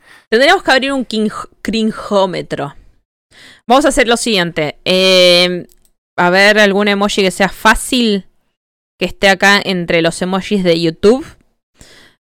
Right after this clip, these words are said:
Tenemos, tucu, tucu, tucu, mm, el de, el, el de, el loguito de YouTube, el primero. Ustedes abren los emojis de YouTube,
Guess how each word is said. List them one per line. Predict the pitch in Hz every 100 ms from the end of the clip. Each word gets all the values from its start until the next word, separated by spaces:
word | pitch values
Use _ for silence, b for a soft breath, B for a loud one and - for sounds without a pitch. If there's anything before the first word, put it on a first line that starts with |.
| -
Tenemos, | 190 214 254 247 247 240 247 247 - - - -
tucu, | 233 226 220
tucu, | 226 233
tucu, | 226 226 - 226 226 226 233 233
mm, | 233 233 226 226 b b b _ _ _ _ -
el | 185 185 190 190
de, | 190 185 180 -
el, | 226 240 -
el | 254 240
de, | 247 240 233 240 240 240 240 226 - _ _
el | 262 277
loguito | 311 359 349
de | 262
YouTube, | 240 202 170 - _ -
el | 196 208 196 -
primero. | 254 214 175 143 _ _ _ _ _ _ _ -
Ustedes | 190 277 285
abren | 277 269
los | 247 226
emojis | 220 247 254 233
de | 202
YouTube, | 214 311 466